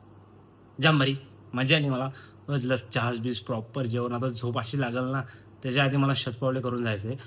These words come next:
आधी करून जायचं नाही, करून यायचं आहे रूमवरती, कारण जेवल्यावर थोडं चालायला लागतं भाऊ मला,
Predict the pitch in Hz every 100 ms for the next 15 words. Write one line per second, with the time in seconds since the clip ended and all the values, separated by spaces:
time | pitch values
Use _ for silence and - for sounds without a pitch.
0 | - - 120 135 - - - - 123 127
1 | 131 120 123 113 127 131 139 123 123 -
2 | 139 123 120 127 120 117 135 - - -
3 | - 127 131 120 117 120 123 127 110 120
4 | 120 117 120 123 113 123 110 110 110